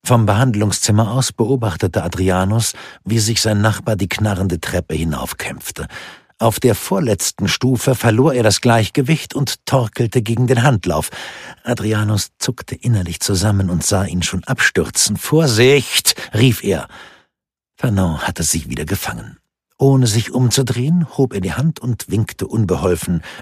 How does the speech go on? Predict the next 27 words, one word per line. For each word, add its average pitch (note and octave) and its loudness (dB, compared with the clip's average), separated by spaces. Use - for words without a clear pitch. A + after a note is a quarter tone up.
ehe G#2+ 2
er F2+ -2
die D#2+ -6
Tür - 0
öffnete A#2+ -2
und A#2+ -2
in G2 -2
die F#2 -2
Dachkammer F2+ -4
schlüpfte. - -8
Ein B2 -2
stadtbekannter A2+ -4
Trunkenbold F2 0
als E2+ -2
Nachbar. F2+ -2
Adrianus G2 2
verzog - -2
den E2+ -2
Mund. F2 -2
Nun, F#2 0
man E3+ 4
konnte C#3 4
es A2+ 2
sich A#2 0
eben G2 2
nicht - -2
aussuchen. - -6